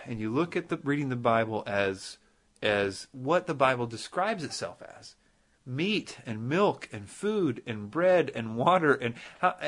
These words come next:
and how many times does the Bible speak of itself like that? Psalm,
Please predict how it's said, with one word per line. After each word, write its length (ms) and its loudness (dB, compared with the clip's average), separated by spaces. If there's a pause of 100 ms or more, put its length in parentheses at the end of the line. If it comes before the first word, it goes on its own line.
(120)
and 180 -2
how 180 0
many 200 -4
times 460 -2
does 120 -10
the 60 -8
Bible 260 4
speak 300 -8
of 100 -4
itself 380 -8
like 180 -12
that? 280 -10 (580)
Psalm, 640 2